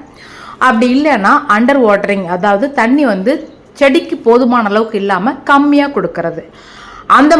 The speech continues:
மாதிரி இல்லாம அந்த மேல் மண் ஈரப்பதத்தோட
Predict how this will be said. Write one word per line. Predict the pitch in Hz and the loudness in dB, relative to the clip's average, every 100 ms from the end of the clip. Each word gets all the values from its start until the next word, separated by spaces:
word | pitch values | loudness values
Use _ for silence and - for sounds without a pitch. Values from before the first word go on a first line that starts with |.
| 285 | 4
மாதிரி | 294 339 285 214 | 2 2 0 0
இல்லாம | 220 214 175 220 285 - - - - - 214 | 0 -2 -2 -2 -4 -8 -20 -20 -20 -6 0
அந்த | 220 214 214 - 220 240 | 2 0 -4 -12 -4 2
மேல் | 302 320 240 | 2 2 2
மண் | 247 - - 226 262 | 0 -4 -14 -4 -2
ஈரப்பதத்தோட | 302 311 226 214 226 | 0 0 -2 0 0